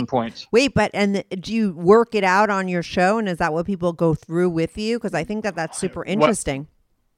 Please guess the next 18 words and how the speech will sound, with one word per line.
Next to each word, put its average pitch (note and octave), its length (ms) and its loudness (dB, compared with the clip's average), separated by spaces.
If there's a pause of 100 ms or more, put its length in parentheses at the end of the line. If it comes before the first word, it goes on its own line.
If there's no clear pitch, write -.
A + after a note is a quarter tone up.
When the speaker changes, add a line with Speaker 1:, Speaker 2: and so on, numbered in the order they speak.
(440)
Speaker 2:
we E3 200 4
do, D3 360 4
well, D#3+ 180 4
we D#3 100 6
don't G#3 280 4
argue C#3+ 460 0
and B2+ 100 -6
work B2+ 220 -6
it C3 60 -4
out B2 140 0
Speaker 1:
Right, G#3 180 6
Speaker 2:
on F3+ 40 4
the F3+ 80 4
Speaker 1:
right. E3 60 0
Speaker 2:
show. A#2+ 80 -6
Once F3 280 -4
we G#3+ 160 -6
work, E3+ 260 0